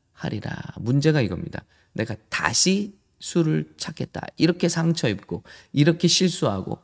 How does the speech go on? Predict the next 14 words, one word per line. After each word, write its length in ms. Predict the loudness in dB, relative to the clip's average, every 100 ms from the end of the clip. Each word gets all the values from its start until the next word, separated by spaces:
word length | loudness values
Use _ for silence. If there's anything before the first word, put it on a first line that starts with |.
| -20 _
이렇게 300 | 0 2 4
인생이 500 | 4 4 4 2 0
가난해지고, 720 | 0 2 2 2 0 -2 -4
인생이 600 | 0 2 2 0 -2 -4 -4
정말 280 | 0 2 4
어려워지고, 460 | 4 4 0 0
많은 640 | 0 2 4 6 6 4
사람들이 520 | 4 2 0 -2 -2 -4
이로 260 | -2 0 0
인하여 300 | 2 0 0
무너지고. 380 | -2 -2 -2 0
여러분, 320 | 2 2 0 -6 -20 -20 _ -8
술 520 | 0 0 2 -2 -4
취하면요, 720 | 0 0 2 -2 -2 -2 -4